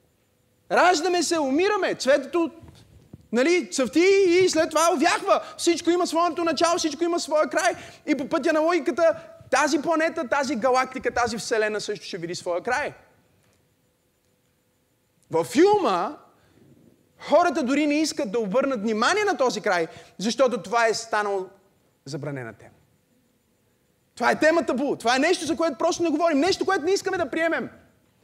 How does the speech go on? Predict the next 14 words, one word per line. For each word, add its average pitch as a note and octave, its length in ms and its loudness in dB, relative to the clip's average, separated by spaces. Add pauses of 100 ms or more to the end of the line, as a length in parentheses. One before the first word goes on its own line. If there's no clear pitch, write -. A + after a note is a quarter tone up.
(2000)
Апокалипсис F4 680 2
обаче D#4 320 0
е - 20 2
интересно, C#4+ 560 2
че B3 120 -4
всъщност E4+ 600 -2 (360)
е B3 120 4
заглавието A3+ 1120 0
и G3+ 100 0
оттам C4 360 2
идва G#3 420 0 (400)
името D#4 680 4
на A3+ 140 0
последната F4+ 840 -2